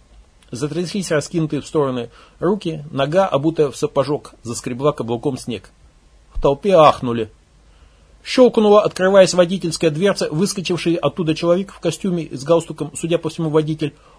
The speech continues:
опрометью кинулся бежать в сторону Муска, пригибаясь и лавируя возле машин, как будто ожидая выстрела в спину. Глеб лишь проводил его злобным взглядом. Из ствола его автомата поднималась тонкая струйка сизого дыма. «А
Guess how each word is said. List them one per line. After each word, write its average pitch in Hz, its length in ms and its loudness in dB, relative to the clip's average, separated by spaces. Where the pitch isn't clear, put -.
опрометью 196 520 0
кинулся 175 380 -2
бежать 156 300 0
в - 40 -18
сторону 165 300 0
Муска, 156 320 -4
пригибаясь 160 640 0
и 147 80 -4
лавируя 156 500 0
возле 139 260 -4
машин, 156 320 -4
как 143 140 -4
будто 139 260 -4
ожидая 143 360 -2
выстрела 139 400 -6
в - 80 -12
спину. 113 400 -10
Глеб 175 400 -2
лишь 170 200 -4
проводил 160 420 0
его 147 160 0
злобным 139 440 -2
взглядом. 123 480 -2
Из 127 120 -12
ствола 165 400 2
его 151 160 2
автомата 147 460 -2
поднималась 139 560 -6
тонкая 143 360 -8
струйка 139 360 -8
сизого 127 400 -6
дыма. 113 340 -6
«А 165 220 -2